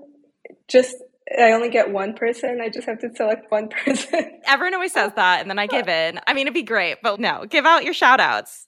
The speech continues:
Speaker 2: Do them all.
Speaker 1: Okay, my person would be Lin Yoon. So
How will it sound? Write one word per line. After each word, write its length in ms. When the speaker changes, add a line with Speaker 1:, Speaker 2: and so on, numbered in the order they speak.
Speaker 2:
Do 120
them 200
all. 280
Speaker 1:
Okay, 200
my 160
person 680
would 260
be 500
Lin 420
Yoon. 460
So 420